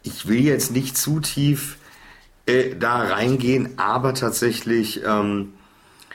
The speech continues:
so, so wenig ich das Album mag, und es ist wirklich,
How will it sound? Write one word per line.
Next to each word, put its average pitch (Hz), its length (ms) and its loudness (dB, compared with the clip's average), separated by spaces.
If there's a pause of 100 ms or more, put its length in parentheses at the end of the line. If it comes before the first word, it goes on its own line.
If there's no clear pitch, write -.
(1200)
so, 123 320 2
so 123 200 2
wenig 202 440 4
ich 160 100 -2
das 147 220 -2
Album 143 340 2
mag, 139 220 2
und 101 100 0
es 101 140 2
ist 98 140 -2
wirklich, 123 460 0